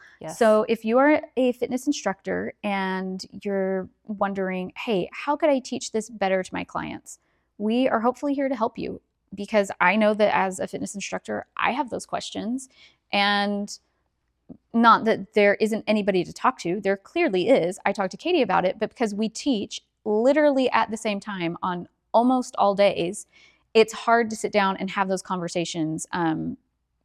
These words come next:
Speaker 2: even though we, we want to. So that's why we're also doing
Speaker 1: Yep.
Speaker 2: this.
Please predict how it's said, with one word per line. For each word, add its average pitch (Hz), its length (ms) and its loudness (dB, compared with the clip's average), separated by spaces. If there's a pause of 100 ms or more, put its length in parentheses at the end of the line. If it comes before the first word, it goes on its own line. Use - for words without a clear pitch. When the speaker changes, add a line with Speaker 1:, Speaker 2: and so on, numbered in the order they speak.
Speaker 2:
even 202 260 0
though 156 100 0
we, 156 300 -4 (180)
we 156 180 -4
want 208 260 -4
to. - 220 -16 (480)
So 208 320 -2
that's - 240 -8
why 226 160 -6
we're 226 280 -6 (260)
also 208 240 -8
doing - 140 -8
Speaker 1:
Yep. 202 140 -8
Speaker 2:
this. - 340 -16